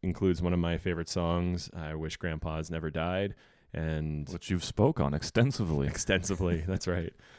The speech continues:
Speaker 1: So, yeah, if you haven't listened to that, uh, give it a listen. I feel like a lot of his songs just remind me of, like, growing up. Like, the, I know he's very Alabama,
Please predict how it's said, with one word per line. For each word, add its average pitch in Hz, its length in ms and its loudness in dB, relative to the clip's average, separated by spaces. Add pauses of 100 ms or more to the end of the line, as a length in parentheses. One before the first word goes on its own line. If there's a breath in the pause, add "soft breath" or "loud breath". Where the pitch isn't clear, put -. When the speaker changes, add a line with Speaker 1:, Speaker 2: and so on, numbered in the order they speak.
(140 loud breath)
Speaker 1:
So, 92 440 8
yeah, 98 220 4
if 90 200 0
you 98 140 4
haven't 107 240 2
listened 98 240 -2
to - 80 -2
that, 87 380 0
uh, 80 360 -2
give 87 140 2
it 82 80 2
a 82 40 2
listen. 104 540 0
I 120 80 2
feel 214 220 -2
like 180 160 -2
a - 80 -2
lot 90 200 2
of 95 100 -2
his 101 140 2
songs 85 460 -2
just - 240 -6
remind 82 400 -2
me 85 180 0
of, 78 360 -4 (340)
like, 76 160 -8
growing 78 400 -6
up. - 240 -10 (180)
Like, 87 200 -8
the, 87 180 -2
I 95 80 -2
know 92 240 2
he's 85 380 -2
very 80 480 0
Alabama, 78 720 -4